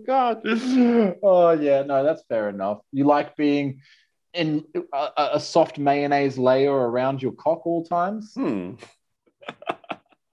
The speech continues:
Speaker 1: Is that what you want, Stephen Denham?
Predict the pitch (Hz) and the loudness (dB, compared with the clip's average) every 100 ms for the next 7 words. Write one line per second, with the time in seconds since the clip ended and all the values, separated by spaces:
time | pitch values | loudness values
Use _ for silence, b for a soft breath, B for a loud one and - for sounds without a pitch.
0 | _ _ _ _ _ _ _ _ _ _ | _ _ _ _ _ _ _ _ _ _
1 | _ _ _ _ _ _ _ - 139 127 | _ _ _ _ _ _ _ -10 0 4
2 | 160 175 - 160 156 185 202 - 170 165 | 4 2 0 2 4 2 0 2 4 4
3 | 160 156 165 | 4 4 4